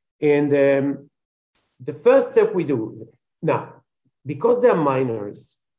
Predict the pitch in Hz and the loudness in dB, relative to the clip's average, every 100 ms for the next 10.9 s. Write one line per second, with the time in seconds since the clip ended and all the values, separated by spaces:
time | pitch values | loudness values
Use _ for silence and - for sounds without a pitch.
0 | _ _ _ _ _ _ - 143 135 190 | _ _ _ _ _ _ -4 -4 -2 -2
1 | 233 247 - - - 147 147 156 139 - | 0 -2 -6 -18 -2 0 2 0 -4 -6
2 | 123 123 - - - _ _ _ _ _ | -10 -12 -12 -18 -20 _ _ _ _ _
3 | _ _ _ 120 127 123 143 135 - - | _ _ _ -8 -8 -2 -2 -2 -4 -6
4 | 220 220 151 - - - _ _ _ _ | 0 2 2 0 -10 -20 _ _ _ _
5 | _ - 143 131 127 131 165 156 165 226 | _ -2 2 2 0 -2 -4 -4 0 0
6 | 277 - _ _ _ _ _ _ _ _ | -2 -8 _ _ _ _ _ _ _ _
7 | _ _ - 190 247 196 175 175 - 135 | _ _ 2 6 6 6 2 -2 -8 -10
8 | 135 127 - 185 196 190 - _ _ 185 | -10 -10 -4 0 0 -2 -14 _ _ -2
9 | 202 202 165 135 131 139 139 127 147 143 | -2 -2 -10 -12 -12 -8 -8 -8 -6 -6
10 | 151 135 120 127 247 254 202 190 - | -8 -10 -12 -6 -2 0 0 -2 -10